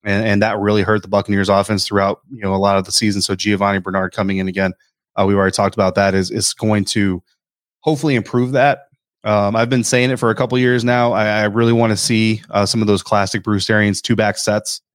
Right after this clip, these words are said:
uh, where you basically force a defense to either stack the box against the big guy like Leonard Fournette, and then you just go over top of him with Giovanni Bernard, or you protect against Giovanni Bernard, spread out a little bit, and we just run it between the tackles with Leonard Fournette. I really wanna see a little bit of that,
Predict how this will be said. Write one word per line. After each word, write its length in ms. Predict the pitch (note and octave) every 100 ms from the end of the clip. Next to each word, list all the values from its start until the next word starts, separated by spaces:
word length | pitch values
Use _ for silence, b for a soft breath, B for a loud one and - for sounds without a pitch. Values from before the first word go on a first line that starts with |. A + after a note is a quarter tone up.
| _ _ -
uh, 120 | G2
where 140 | G2
you 140 | G2 G2
basically 400 | - G2+ - G2
force 320 | - G#2+ -
a 80 | G2+
defense 480 | G2+ G2 G#2 F#2+ -
to 80 |
either 120 | G#2+ F#2+
stack 360 | - G#2+ G#2
the 80 | A2
box 320 | G2 F#2+ -
against 300 | G2 G2+ -
the 60 | F#2
big 220 | G#2 F#2+
guy 220 | G2+ G2
like 180 | G2 F#2
Leonard 220 | G2+ F#2+
Fournette, 460 | - F#2 G2 G#2 - _ _ _ _
and 160 | G2+ G2+
then 180 | G2
you 120 | F#2+ F#2
just 180 | F2+
go 140 | G2+ G2
over 120 | F#2+
top 300 | F2+ G2 G2
of 80 | G2
him 80 | F#2+
with 100 | F2+
Giovanni 380 | G2+ F#2+ G2
Bernard, 400 | F#2 G2 A#2 B2+
or 340 | A#2 A#2 A2+ A2 b _ _
you 360 | G#2+ G#2 A#2
protect 380 | G#2 A2+ A#2+ G2+
against 200 | G#2+ G2
Giovanni 380 | A#2 G2+ G#2+ G#2
Bernard, 340 | G2+ G#2 G2+
spread 260 | - A#2 G#2+
out 140 | G2+
a 40 | G2+
little 180 | G2
bit, 100 | F#2+
and 100 | G#2
we 60 | F#2+
just 160 | F#2 F2+
run 160 | G2
it 80 | G2
between 220 | G2 G#2
the 60 | F#2
tackles 340 | G#2+ F#2 F#2+
with 100 | F#2+
Leonard 220 | G2 F#2 F2+
Fournette. 320 | F#2+ F#2 F#2+
I 60 |
really 240 | G2 G#2+ G#2+
wanna 180 | G#2+ F#2+
see 140 | A2
a 80 | G#2
little 160 | G2+
bit 140 | G2 G2
of 80 | G2
that, 240 | G#2